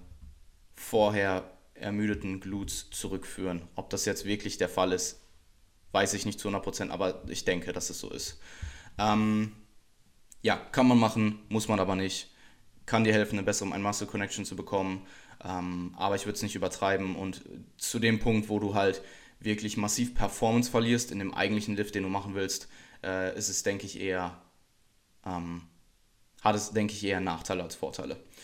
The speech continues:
Ähm, deine nächste Frage war bezüglich Programming für Hypertrophie. Und zwar hast du mich gefragt, ob, ähm,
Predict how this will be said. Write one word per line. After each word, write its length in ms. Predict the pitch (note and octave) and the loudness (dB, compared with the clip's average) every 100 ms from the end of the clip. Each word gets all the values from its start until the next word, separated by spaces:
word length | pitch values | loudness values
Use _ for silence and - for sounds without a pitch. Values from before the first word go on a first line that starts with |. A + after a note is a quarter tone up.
| - - - - | -20 -20 -20 -2
Ähm, 240 | G#2+ A2+ A#2+ | 2 4 6
deine 160 | A#2+ | 8
nächste 300 | B2 C#3 C#3+ | 8 8 2
Frage 400 | B2+ B2+ A#2 G#2+ | 4 4 6 4
war 420 | G#2+ G#2+ G2 E2 - - - - _ - - - | 6 6 6 2 -8 -20 -20 -20 _ -14 -12 -8
bezüglich 580 | A2+ A2+ B2 A#2 - | -6 -2 0 0 -2
Programming 680 | - - B2 A#2+ A#2 A2+ A2+ | -2 2 4 6 6 8 4
für 180 | A2 A2+ | 2 0
Hypertrophie. 800 | A#2 A#2 G#2+ G#2+ - C#3 C#3 C3+ - - | 2 2 0 -2 -2 0 0 -2 -12 -16
Und 160 | - G#2+ | -8 -2
zwar 160 | A#2 A2 | 2 4
hast 160 | A2 | 4
du 40 | B2 | 4
mich 160 | A#2 | 4
gefragt, 380 | A#2 - G#2 G#2 | 0 4 4 4
ob, 200 | - - | -2 -2
ähm, 320 | G#2 G2 G2 | -2 -2 -4